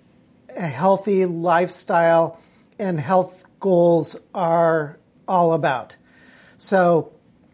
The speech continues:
the ones on the left are the ones that we have more behavioral control over. So eating a healthy diet,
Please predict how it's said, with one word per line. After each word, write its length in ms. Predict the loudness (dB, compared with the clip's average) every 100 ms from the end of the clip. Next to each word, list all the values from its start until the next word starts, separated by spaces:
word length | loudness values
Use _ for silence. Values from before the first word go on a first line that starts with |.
| _ _ _
the 140 | -2 0
ones 320 | 2 2 2
on 160 | 0 0
the 80 |
left 560 | 2 2 2 -2 -12 -20 -20 _
are 180 | -2 0
the 100 | 2
ones 460 | 2 0 0 -2 -2
that 240 | -2 0
we 460 | 0 2 2 0 -6 _ _ _ _
have 580 | -4 2 2 2 -2 -12 _ _
more 640 | -10 -4 -2 0 2 2
behavioral 640 | 0 -4 -2 -2 0 0 -2
control 480 | -6 -4 0 2 0
over. 320 | -4 -10 -18 _ _ -20 _
So 480 | -8 0 2 2 0 -2
eating 320 | -2 0 -2
a 60 | -2
healthy 400 | -2 -2 -2 -2
diet, 640 | 2 2 2 0 -4 -10